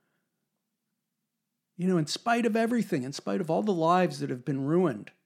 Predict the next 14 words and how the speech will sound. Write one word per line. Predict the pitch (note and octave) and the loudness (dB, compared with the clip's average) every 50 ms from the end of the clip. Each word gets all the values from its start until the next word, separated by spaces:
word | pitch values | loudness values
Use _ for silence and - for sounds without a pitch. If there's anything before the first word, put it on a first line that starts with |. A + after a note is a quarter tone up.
| _ G4 E4 | _ _ -10
in | F#3 D3 - | -10 -10 -10
sp-, | - _ _ - - - - | -12 _ _ -14 -14 -12 -6
in | - E3 D3+ D#3 | -4 -4 -4 -4
spite | - - - F#3 F#3+ | -4 -2 -2 -2 0
of | F#3 F3+ | 0 0
all | F#3 F#3 | 0 0
the | F3 F3 | 0 -2
people | - G3 F#3 F3 | -4 -4 -2 0
who | D#3+ D3 | -2 -2
have | D#3 | -2
lost | D3 C#3+ D3+ D#3+ - - | 0 -2 -2 -2 -4 -6
their | - D#3 D3 | -8 -8 -8
careers, | - - D3 D3 E3+ G#3+ G#3+ E3+ B2+ A#2 A#2 G#2+ - - - _ _ _ _ _ _ _ _ _ _ _ _ _ _ _ _ _ _ _ _ _ _ _ _ _ _ _ _ _ _ _ - | -6 -6 -4 -2 0 0 2 0 0 -2 -6 -10 -12 -16 -18 _ _ _ _ _ _ _ _ _ _ _ _ _ _ _ _ _ _ _ _ _ _ _ _ _ _ _ _ _ _ _ -18
this, | F#3+ G3+ - G3+ A3 E3 F#3 F3+ F3+ - | -18 -18 -18 -14 0 0 0 0 0 -4